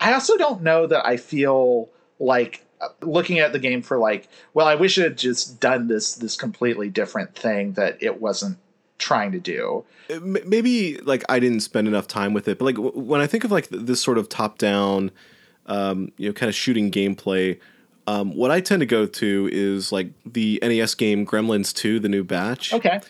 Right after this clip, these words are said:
Speaker 1: yeah.
Speaker 2: Um, which I think played a lot like that, and I think that the challenge of that game was pretty well suited to, you know, like, there, there would only be a few things on the screen. There would be a ton of enemies on the screen in, in some cases when I played this game, and I, and that's where I really started feeling like,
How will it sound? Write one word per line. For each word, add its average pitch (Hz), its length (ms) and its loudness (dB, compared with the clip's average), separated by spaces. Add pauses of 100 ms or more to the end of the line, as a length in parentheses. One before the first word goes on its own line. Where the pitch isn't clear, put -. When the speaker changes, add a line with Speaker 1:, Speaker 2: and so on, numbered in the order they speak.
(120)
Speaker 1:
yeah. 170 320 2 (180)
Speaker 2:
Um, 107 180 2
which 107 120 0
I 113 80 2
think 110 240 -2
played 113 340 2
a - 40 0
lot 107 220 2
like 104 240 0
that, 123 280 0
and 117 100 -2
I 120 80 0
think 165 280 -2
that 135 140 -2
the 110 80 -2
challenge 110 500 -2
of 123 100 -4
that 123 220 0
game 127 380 0 (380)
was - 140 -6
pretty 139 220 0
well 113 180 4
suited 107 580 0
to, 101 480 0
you 101 100 -4
know, 95 140 0
like, 95 160 -2
there, 110 140 -2
there 120 120 0
would 117 100 2
only 113 180 2
be 107 160 2
a 98 40 2
few 107 200 -2
things 104 260 -2
on 101 120 0
the 92 60 -2
screen. 107 400 -2 (380)
There 214 160 4
would 349 160 2
be 117 140 2
a 87 60 2
ton - 420 -2
of 107 80 2
enemies 107 340 0
on 92 140 0
the 92 40 -4
screen 98 460 0
in, 101 200 -2
in 95 200 -2
some 95 240 -4
cases 98 600 -2
when 98 100 -2
I 95 120 -2
played 92 340 -4
this 98 180 -2
game, 92 300 -2
and 98 80 -2
I, 95 60 0
and 104 360 -4
that's 135 380 0
where 139 120 4
I 123 100 4
really 113 280 2
started 104 400 0
feeling 104 320 0
like, 98 300 -2